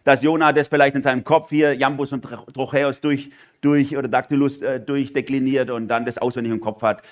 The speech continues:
Vielleicht hat ihn auch Gott nachher erinnert. Oder, und das ist vielleicht das Wahrscheinlichste, zumindest aus meiner anachronistischen Warte hier im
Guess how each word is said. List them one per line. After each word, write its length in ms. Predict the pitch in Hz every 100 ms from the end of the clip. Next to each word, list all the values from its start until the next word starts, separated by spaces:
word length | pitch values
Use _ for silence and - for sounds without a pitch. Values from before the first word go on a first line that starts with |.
| - _
Vielleicht 280 | 92 95
hat 80 | 110
ihn 100 | 113
auch 160 | 101 104
Gott 140 | 113
nachher 340 | 117 117 110 101
erinnert. 440 | 104 120 120 120
Oder, 500 | 139 160 185 170 160 - _ _
und 120 | 123
das 120 | 147 147
ist 120 | -
vielleicht 500 | 131 127 180 185 -
das 120 | 131
Wahrscheinlichste, 540 | 120 131 151 147 135
zumindest 360 | 107 139 143 127
aus 120 | 113
meiner 320 | 117 139 135
anachronistischen 720 | 113 110 117 131 - 120 107 101
Warte 320 | 123 127 107
hier 260 | 110 120
im 180 | 110 104